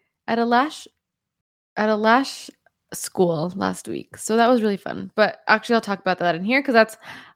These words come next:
a way I make money as well. So we will start from my main, my main, like, where this all branched out from. So kind of, um, I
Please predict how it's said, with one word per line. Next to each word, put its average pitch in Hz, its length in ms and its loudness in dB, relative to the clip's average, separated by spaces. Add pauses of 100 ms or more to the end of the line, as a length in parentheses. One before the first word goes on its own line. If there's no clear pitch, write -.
(140)
a 190 40 -4
way 185 160 0
I 170 40 -2
make 175 180 -6
money 160 320 -4
as 190 120 -8
well. - 220 -8 (1160)
So 254 500 6
we 254 160 0
will 339 120 2
start 302 360 6
from 240 400 4
my 214 160 2
main, 190 680 0 (480)
my 202 140 -4
main, 180 340 -4
like, 165 280 -10 (220)
where 208 240 0
this 202 180 -4
all 185 160 0
branched 180 380 0
out 165 200 -4
from. 147 300 -4
So 202 720 2 (840)
kind - 220 -10
of, - 140 -8 (540)
um, 220 260 4 (120)
I 220 460 4